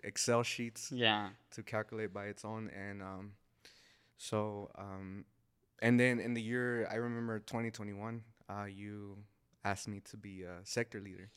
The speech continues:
Speaker 2: Yeah, I remember, yeah.
Speaker 1: And then, um, from there on out, I, I thought, honestly, I thought that was the last year that I was gonna serve in the district.
Speaker 2: Oh.
Speaker 1: Uh,
Speaker 2: <laughs>
Speaker 1: because, um,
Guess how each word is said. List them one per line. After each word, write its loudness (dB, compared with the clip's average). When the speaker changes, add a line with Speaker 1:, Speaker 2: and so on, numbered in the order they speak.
Speaker 2:
Yeah, 4
I 4
remember, 0
yeah. -2
Speaker 1:
And -4
then, -6
um, -10
from -2
there 4
on 0
out, -2
I, -4
I 6
thought, 4
honestly, 4
I 6
thought -2
that 0
was -2
the -6
last -4
year -6
that -4
I -4
was -8
gonna -6
serve -6
in -6
the -6
district. -4
Speaker 2:
Oh. 4
Speaker 1:
Uh, 10
Speaker 2:
<laughs> 4
Speaker 1:
because, 2
um, -4